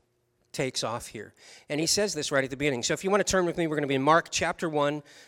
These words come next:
verses one through eight. And I've got, like, three, three, three points. I don't have a poem. Sorry, I failed you in that regard.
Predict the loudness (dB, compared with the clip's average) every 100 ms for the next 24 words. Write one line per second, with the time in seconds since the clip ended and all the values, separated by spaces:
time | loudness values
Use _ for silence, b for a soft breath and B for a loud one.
0 | B -8 -6 -6 0 0 0 -2 -4 -2
1 | -4 -4 -10 -12 b b b b -6 -4
2 | -2 -2 -4 -6 -6 -4 -4 -6 -10 -16
3 | -20 _ -16 -10 -10 -12 -18 _ -8 -6
4 | -8 -6 -2 -2 -4 -6 -6 -8 -10 -6
5 | -4 -4 -6 -12 -12 -6 -4 -4 -8 -10
6 | -8 -6 -6 -6 -4 -6 -8 -8 -4 -4